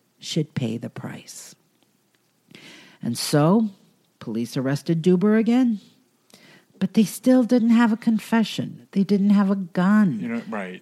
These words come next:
Speaker 2: There's
Speaker 1: They
Speaker 2: very little
Speaker 1: couldn't
Speaker 2: evidence for
Speaker 1: find
Speaker 2: that.
Speaker 1: hitmen. They, they had no evidence. Besides, there was still so much Dora needed to explain about herself. Remember her friend Bertha in Steubenville?
Speaker 2: Yeah.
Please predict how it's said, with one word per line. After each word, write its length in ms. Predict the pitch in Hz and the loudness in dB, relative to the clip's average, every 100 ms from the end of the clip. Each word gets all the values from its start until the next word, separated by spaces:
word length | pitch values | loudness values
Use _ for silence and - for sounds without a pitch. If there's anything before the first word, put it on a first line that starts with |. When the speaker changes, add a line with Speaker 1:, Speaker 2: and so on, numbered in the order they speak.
| - | -14
Speaker 2:
There's 360 | 113 110 - - | -12 -12 -14 -18
Speaker 1:
They 320 | 104 90 208 | -16 -2 0
Speaker 2:
very 160 | 110 107 | 2 -2
little 180 | 101 185 | -8 -6
Speaker 1:
couldn't 220 | 202 240 | 2 4
Speaker 2:
evidence 240 | 233 247 | 4 2
for 60 | - | 2
Speaker 1:
find 260 | 240 233 | 2 4
Speaker 2:
that. 340 | 226 214 233 - | 6 6 4 0
Speaker 1:
hitmen. 720 | 170 123 95 78 - - 127 | -2 -2 -4 -10 -16 -16 -14
They, 120 | 160 - - | -14 -16 -8
they 160 | 180 | -4
had 420 | 175 151 151 175 165 | -4 -6 -6 -6 -4
no 240 | 156 180 - | -4 -6 -6
evidence. 840 | 170 180 214 151 - _ - _ _ _ _ _ _ _ - _ - | -6 -4 -6 -10 -16 _ -20 _ _ _ _ _ _ _ -20 _ -4
Besides, 540 | 190 - 208 208 - _ _ _ _ _ | 0 6 6 6 0 _ _ _ _ _
there 140 | - 220 | -4 0
was 160 | 277 | 0
still 240 | - 247 247 | 2 2 2
so 180 | - | 2
much 400 | 254 254 - 175 | 2 0 -2 -4
Dora 420 | 156 180 202 214 214 | 2 2 4 2 2
needed 360 | 208 208 220 | 2 0 -2
to 140 | - 185 | -4 -8
explain 520 | - - 190 202 202 | -8 -6 0 0 0
about 300 | 208 196 180 | -2 -2 -2
herself. 840 | 185 - - 196 220 220 - - - - _ | -4 -6 -8 -4 -4 -4 -10 -20 -20 -20 _
Remember 320 | 170 185 196 | 2 4 4
her 120 | 196 190 | 4 2
friend 320 | - 185 170 | 2 2 2
Bertha 340 | 147 175 - | 0 0 0
in 240 | 214 214 147 | 0 0 -2
Steubenville? 720 | - 175 185 190 180 214 226 220 | -6 -4 -2 -2 -2 0 0 -2
Speaker 2:
Yeah. 180 | 190 | -8